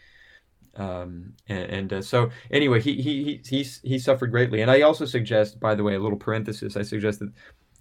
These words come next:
uh, one reason for his suffering and for the fact that he seemed to have suffered more than anyone else was that his, um, and this is just a, a, uh, a suggestion, uh, w-, which, um,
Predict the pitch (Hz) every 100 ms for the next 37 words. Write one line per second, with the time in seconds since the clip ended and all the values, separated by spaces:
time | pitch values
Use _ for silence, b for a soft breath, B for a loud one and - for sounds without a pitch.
0 | _ _ 110 104 98 - 101 123 123 113
1 | 120 107 104 101 - - 113 104 98 117
2 | 104 95 - - - 117 117 101 98 98
3 | - 107 101 107 104 101 - - 123 113
4 | 113 113 107 101 - 101 101 95 - 107
5 | 104 101 101 101 98 101 98 98 98 101
6 | 101 104 - B B B B - 120 -
7 | 113 104 - - 135 135 127 120 - 117
8 | 107 98 98 _ _ _ 123 131 123 113
9 | 117 107 - 98 90 - _ _ _ _
10 | _ 98 101 95 92 90 90 90 92 -
11 | - - 107 - 110 117 110 - 104 101
12 | 85 - 95 95 - - _ - 104 -
13 | 104 101 - - 95 92 90